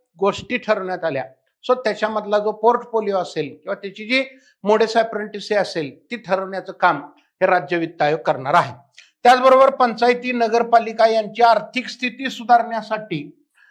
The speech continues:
आवश्यक उपाययोजने सुचवणे किंवा आश-, आवश्यक उपाययोजनेच्या दृष्टिकोनातून काम करण्याच्या बाबतीत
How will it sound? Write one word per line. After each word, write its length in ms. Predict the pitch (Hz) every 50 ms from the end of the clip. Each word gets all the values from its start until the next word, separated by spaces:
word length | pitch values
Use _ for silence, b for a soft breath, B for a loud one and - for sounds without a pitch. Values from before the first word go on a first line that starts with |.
| b b b
आवश्यक 800 | - 185 208 226 247 254 254 - - 285 285 285 - - - -
उपाययोजने 840 | 208 208 202 226 220 220 226 226 214 185 190 196 202 196 190 190 _
सुचवणे 540 | - - - 185 185 - 190 190 185 180 156
किंवा 340 | - - - 170 170 165 165
आश-, 300 | 170 165 165 165 - - -
आवश्यक 420 | 175 160 175 180 - - 202 208 - _ _ _ _ _ _ _ _
उपाययोजनेच्या 800 | - 165 151 165 196 208 214 208 185 175 180 185 185 185 190 190
दृष्टिकोनातून 760 | 175 180 170 - _ - 156 - 160 175 170 165 - 170 175
काम 300 | 170 - 156 160 160 165
करण्याच्या 520 | 160 - 160 151 139 147 151 147 - 165 156
बाबतीत 500 | 156 151 - - - - 190 185 190